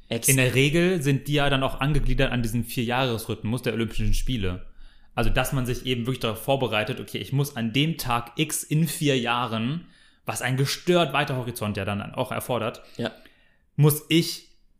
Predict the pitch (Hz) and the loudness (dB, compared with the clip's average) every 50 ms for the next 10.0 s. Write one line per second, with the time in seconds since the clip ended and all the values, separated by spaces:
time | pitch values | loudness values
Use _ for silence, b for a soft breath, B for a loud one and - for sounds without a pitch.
0 | _ _ 135 131 139 147 156 156 147 - - - - 117 117 127 123 - 135 127 | _ _ 0 2 2 2 0 -2 -2 -4 -6 -6 -2 0 0 0 0 -2 -2 -2
1 | 107 - 98 92 92 95 95 95 b b b b b 127 120 107 117 143 143 - | -2 -2 -2 -4 -4 -6 -8 -10 b b b b b -4 -2 0 0 0 0 0
2 | - 120 117 - - 110 101 - - 135 147 156 151 151 147 - 185 190 190 196 | -2 -2 -2 -2 -4 -8 -8 -4 -2 0 0 0 0 -2 -2 -2 -2 -2 -2 0
3 | 170 160 156 143 - 151 147 135 127 123 117 113 - - 113 104 - - 101 101 | -2 -2 -2 -2 -2 -2 0 0 0 0 -2 -4 -4 -4 -6 -4 -4 -4 -6 -4
4 | - - 160 160 - 151 - - 135 131 127 - 107 98 - 165 165 165 156 - | -2 -2 -4 -2 -4 -6 -8 -6 -6 -6 -6 -6 -8 -6 -4 -2 -2 -2 -4 -4
5 | 120 110 104 104 104 104 - 101 95 95 135 170 190 196 B B B B B B | -6 -2 0 0 -2 -2 -4 -6 -4 -2 -2 -2 -2 -4 B B B B B B
6 | B B B B B - 120 117 117 113 110 113 110 - - 107 101 - 113 104 | B B B B B -2 0 0 2 2 0 0 -2 -4 -8 -8 -4 -4 -2 -2
7 | 104 107 120 135 131 127 117 117 - - - _ _ _ _ _ - - - - | 0 0 -2 0 -2 -2 -4 -4 -6 -8 -10 _ _ _ _ _ -12 -10 -8 -8
8 | 101 92 - - - - 123 123 110 98 92 87 90 92 90 90 90 - - - | -8 -8 -10 -12 -10 -4 -2 -2 0 0 -2 -4 -6 -6 -6 -8 -10 -12 -16 -20
9 | - _ - _ _ _ _ 107 101 92 92 90 - - 98 - - - 92 90 | -20 _ -20 _ _ _ _ -6 -6 -6 -6 -8 -10 -12 -12 -12 -10 -8 -8 -8
10 | 87 | -10